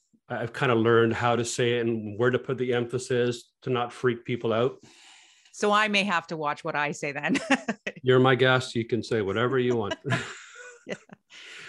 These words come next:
Speaker 1: Well, Sherry and her, her husband, Todd, have been on this journey since the, the beginning with, with me. And, uh, her husband was my first guest on the podcast
Speaker 2: Mm-hmm.
Speaker 1: because he was instrumental in coming up with the name for the book, and he did the drawing on the cover.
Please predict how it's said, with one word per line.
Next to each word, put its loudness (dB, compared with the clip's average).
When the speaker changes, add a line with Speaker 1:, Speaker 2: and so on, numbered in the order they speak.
Speaker 1:
Well, -2
Sherry 0
and -2
her, -4
her -4
husband, -4
Todd, 2
have -4
been 2
on 0
this -2
journey 0
since -4
the, -4
the 0
beginning 0
with, -4
with -4
me. -2
And, -2
uh, 2
her 4
husband 2
was 0
my 0
first 2
guest -2
on -2
the -8
podcast -4
Speaker 2:
Mm-hmm. -16
Speaker 1:
because -2
he 4
was 6
instrumental 0
in -2
coming -2
up -4
with -8
the -4
name 2
for -4
the -4
book, -2
and -6
he -6
did 0
the -4
drawing 0
on -4
the -10
cover. 2